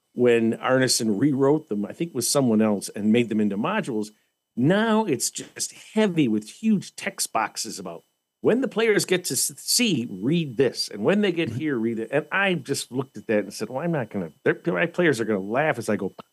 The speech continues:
Speaker 1: 'An old, old man says to you,'" you know, it just, but that's what
Speaker 2: Right.
Speaker 1: some people need, right, to do a module. They need that, I guess. I mean, the,
Speaker 2: Well
Speaker 1: today I don't think they do that as much,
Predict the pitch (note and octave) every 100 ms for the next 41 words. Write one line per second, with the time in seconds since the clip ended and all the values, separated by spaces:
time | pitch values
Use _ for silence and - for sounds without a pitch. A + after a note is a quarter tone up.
0 | _ _ _ - C#3 - F#3+ D#4 A#3+ D#4+
1 | F#4+ F4 G4 G#4 F3 D3 C3 C#3+ C#3 -
2 | C3+ C3 - F3 D3 C#3 C#3 D#3+ - _
3 | _ _ E3 E3+ F3+ F#3 - G#3+ G3+ F#3
4 | F3+ F3+ F3 D#3 C3+ A#2+ F3 C4+ C#3 G#2+
5 | A2+ _ - B2 - B2+ A#2 A2+ G#2+ G2+
6 | G2 G#2+ G#2+ A#2 A#2 C3+ C3+ B2 A2+ -
7 | _ _ _ A#2+ A#2+ F3 - - - C3+
8 | D3 E3+ F#3+ A3+ G#3+ D#3 C3 A2+ A2+ A2+
9 | G2+ A2 G#2 F#2+ G#2 A2+ G#2 G2+ G#2+